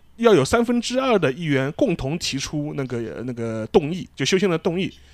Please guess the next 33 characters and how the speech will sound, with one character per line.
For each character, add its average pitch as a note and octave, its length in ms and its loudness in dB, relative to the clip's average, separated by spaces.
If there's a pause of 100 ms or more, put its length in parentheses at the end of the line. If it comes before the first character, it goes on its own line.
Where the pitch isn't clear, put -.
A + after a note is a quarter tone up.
(280)
然 D#3+ 140 2
后 C#4 140 4
呢， G#3 140 4
这 F#3+ 100 -4
个 G3+ 80 2
动 A3 240 2
议 G#3 220 -4
才 C#3+ 140 -6
能 D#3 160 -4
够 E3 160 0
提 - 240 -6
交 E3+ 400 2
国 C#3+ 200 0
民 D3+ 380 -4
公 F#3 220 2
决， A#2 220 -6
就 C#3 120 -8
基 D#3+ 140 -4
本 C3+ 120 -2
上 C#3+ 100 -4
是 D3 100 -6
这 F#3+ 100 -2
样 D#3+ 100 0
一 - 20 -4
个 B2+ 80 -8
修 E3+ 100 -6
宪 E3 140 -2
流 A2+ 140 -6
程。 - 180 -12 (420)
换 C4+ 180 6
句 A#3+ 80 2
话 G#3 160 8
说， G3+ 260 8